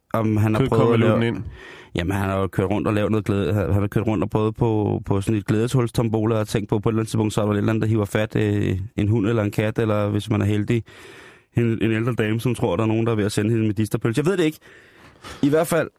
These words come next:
Speaker 1: så er han blevet dømt til tre års fængsel for at have, have gjort dette. Tre år i spjældet for at hælde sin pik ind igennem en brevspræk.
Speaker 2: Så, så må det ikke, det kan ikke være første gang, tænker
Speaker 1: Øh,
Speaker 2: jeg. Det,
Speaker 1: nej.
Speaker 2: det lyder umiddelbart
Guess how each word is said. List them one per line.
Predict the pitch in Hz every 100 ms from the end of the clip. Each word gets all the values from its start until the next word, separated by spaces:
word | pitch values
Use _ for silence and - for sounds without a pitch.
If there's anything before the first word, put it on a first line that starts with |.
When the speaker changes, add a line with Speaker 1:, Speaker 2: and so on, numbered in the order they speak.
| -
Speaker 1:
så | - 160
er | 160
han | 151 139 120
blevet | 131 127
dømt | 147 -
til |
tre | - 156
års | 135 -
fængsel | 135 - 143
for | 131 - 120 104
at | 127
have, | 120 113 101 98 95 92 _ _ _ _ _ -
have | 117
gjort | 113 120 -
dette. | 104 101 104 _ _ _ _ _ _ _ _ _ _ _ _ _ _ _ -
Tre | - 185 -
år | - 147 - _ _ -
i | 127
spjældet | - 139 127 135
for | - 123 98 120
at | 117
hælde | 113
sin | 107 113
pik | 131 131
ind | 120 120
igennem | 113 113 82
en | 110
brevspræk. | 104 101 - 110 101 - _ -
Speaker 2:
Så, | - - 156
så | - 156
må | 151
det |
ikke, | 131 120 - -
det | 147
kan | 143
ikke | 143
være | 139
første | - 98 90
gang, | 78 - _ _ _ -
tænker | 117 110
Speaker 1:
Øh, |
Speaker 2:
jeg. | - - -
Det, | 139
Speaker 1:
nej. | 117 120
Speaker 2:
det | 123
lyder | 143 165
umiddelbart | 139 151 165